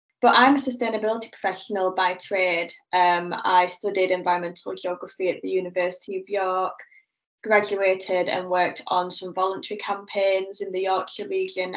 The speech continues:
and then worked on sustainability in the higher education sector at the University of Huddersfield. So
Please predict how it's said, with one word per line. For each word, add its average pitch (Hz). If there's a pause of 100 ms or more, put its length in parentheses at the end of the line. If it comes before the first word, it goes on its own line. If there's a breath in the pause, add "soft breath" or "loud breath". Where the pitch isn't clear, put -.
and 185
then 180 (540 soft breath)
worked 202
on 185
sustainability 185
in 180
the 175
higher 180
education 208
sector 220
at 233
the 214
University 202
of 190
Huddersfield. 208
So 185